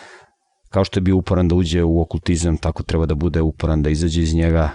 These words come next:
Nekada je to, nekada je mnogo teže izaći nego ući u okultizam, znači, mnogo, to je ona stara stara izreka koju su rekli kriminalci i dileri droge, a to je, kaže,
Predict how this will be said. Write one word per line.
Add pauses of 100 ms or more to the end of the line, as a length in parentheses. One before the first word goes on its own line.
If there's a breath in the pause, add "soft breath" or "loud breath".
(100)
Nekada
je
to,
nekada
je
mnogo
teže
izaći
nego (600 loud breath)
ući
u
okultizam,
znači,
mnogo, (520 loud breath)
to
je
ona
stara (1500 loud breath)
stara
izreka
koju
su
rekli (360 loud breath)
kriminalci
i
dileri
droge, (680 loud breath)
a
to
je, (720 loud breath)
kaže,